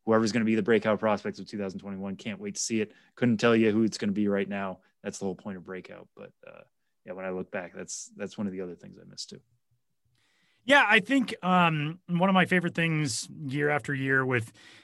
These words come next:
Speaker 2: M I L B, and I've kinda carved myself the niche with this, is on game nights when something weird happens. If I'm on, uh, Darren Smith and Paige Schechter, our editors, always seem to funnel those stories toward me. So whether it's,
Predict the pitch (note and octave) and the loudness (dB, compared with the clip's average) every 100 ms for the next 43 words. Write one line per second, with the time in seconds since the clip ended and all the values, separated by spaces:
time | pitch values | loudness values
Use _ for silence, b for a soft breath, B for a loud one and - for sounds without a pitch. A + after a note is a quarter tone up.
0 | B D3+ C#3+ C#3 C#3 C#3+ B2+ A#2+ D#3+ C#3 | B 4 6 6 4 4 4 4 6 6
1 | C3+ C#3 D3+ C#3+ A#2+ _ - - D3 D3 | 4 0 -14 -16 -18 _ -6 4 6 6
2 | B2 C3+ B2 A2+ C#3+ C3+ A#2 C3 B2 B2+ | 0 0 0 2 0 0 -2 -4 0 2
3 | D3 - D#3 C#3+ D3+ D3 C#3+ B2 B2+ A#2 | 0 -2 -2 0 4 2 2 -2 0 2
4 | A2+ G#2+ C3 C#3+ C3 A#2+ A#2 - B2+ A2+ | 0 2 2 2 2 2 0 -4 -4 -2
5 | D#3 B2+ C3 A2 A2 C3+ D3 C3 G#2+ A2+ | -2 -2 -2 -2 -2 0 2 2 2 2
6 | G#2+ A2+ A2 F#2+ - B B B B2+ A2+ | 2 0 0 -4 -10 B B B -2 2
7 | B2+ A#2+ C#3 C3+ B2 A#2 A2 b b b | 2 4 4 6 6 4 0 b b b
8 | A#2+ A#2 A2+ A#2 A#2 B2+ B2+ B2 C#3 B2 | 0 2 4 2 0 0 0 0 -2 -2
9 | A2+ B2+ A2+ D3+ C#3+ C3+ A2+ C3+ C3+ B2 | 0 0 0 0 2 2 2 0 -2 0
10 | A#2+ A#2+ A#2+ A#2+ A2+ - B2+ A2+ A2+ - | 0 2 2 2 0 -4 -4 -4 -4 -2
11 | B2 A#2+ A#2+ G#2+ C3+ A#2 A2+ A2+ A#2 A#2+ | -2 0 -2 0 -2 -2 -2 -2 0 0
12 | G#2+ A#2 B2 B2+ A#2 A2 | 0 0 2 4 2 0